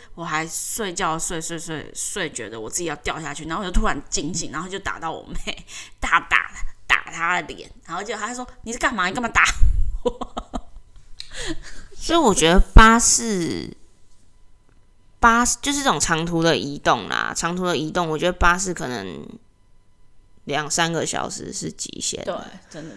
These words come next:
Speaker 1: 极限。
Speaker 2: 两三个小时，那如果需要那种六小时的，我觉得可能还是坐那种火车卧铺，或者是可以自由，就是空间再大一点的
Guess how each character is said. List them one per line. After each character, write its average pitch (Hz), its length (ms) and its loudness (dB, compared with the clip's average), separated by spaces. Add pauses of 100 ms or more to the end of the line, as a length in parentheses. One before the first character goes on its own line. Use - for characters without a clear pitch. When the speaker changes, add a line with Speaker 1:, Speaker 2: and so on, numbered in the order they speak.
(100)
Speaker 1:
极 - 120 -20
限。 - 80 -20
Speaker 2:
两 170 180 -2
三 190 120 -2
个 196 120 -2
小 180 120 -2
时， 170 120 -6
那 196 140 -2
如 220 100 0
果 185 140 0
需 185 180 -6
要 196 120 0
那 196 140 -4
种 165 140 -6
六 180 160 0
小 180 200 -6
时 - 220 -6
的， - 80 -8
我 - 100 -10
觉 - 140 -8
得 190 60 -4
可 190 180 -6
能 151 100 -6
还 165 160 -8
是 190 100 -6 (1120)
坐 185 220 -2
那 170 120 -2
种 - 180 -8
火 147 280 -6
车 151 500 -6 (340)
卧 170 280 6
铺， 131 380 6
或 180 200 2
者 131 160 -2
是 151 400 -4
可 143 280 -2
以 76 420 -6 (420)
自 170 260 -2
由， 82 520 -4 (160)
就 196 100 -4
是 202 60 -4
空 214 240 2
间 226 220 6
再 220 200 4
大 180 300 6
一 175 80 2
点 98 300 -2
的 78 340 -6